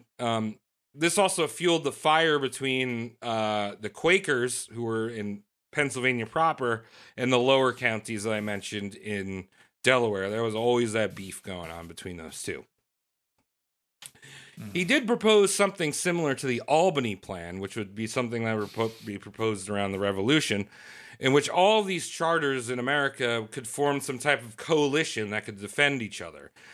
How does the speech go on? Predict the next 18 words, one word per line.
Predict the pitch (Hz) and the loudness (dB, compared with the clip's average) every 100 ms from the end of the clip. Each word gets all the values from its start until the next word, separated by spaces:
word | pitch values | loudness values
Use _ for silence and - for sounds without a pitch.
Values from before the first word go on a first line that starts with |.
| - - _ | -20 -20 _
This | 190 | -2
was | 220 190 | 2 2
essentially | 175 202 220 214 196 165 156 139 | 2 4 2 2 -2 -2 -2 -2
a | 127 | -2
way | 120 131 135 | 0 2 0
for | 127 135 117 _ _ _ _ _ | 0 -4 -8 _ _ _ _ _
P | - 131 135 | -12 -2 2
A | 131 131 | 4 4
to | 113 | 2
get | 127 | 2
around | 117 107 110 120 123 127 131 | 2 0 0 2 2 -2 -4
the | 113 | -8
fact | - 123 123 - | 0 2 2 -2
that | 117 | -6
they | 117 | -6
had, | 104 113 117 113 98 _ _ _ - | -2 0 0 -6 -18 _ _ _ -8
they | |
weren't | 110 117 117 | -4 -4 -6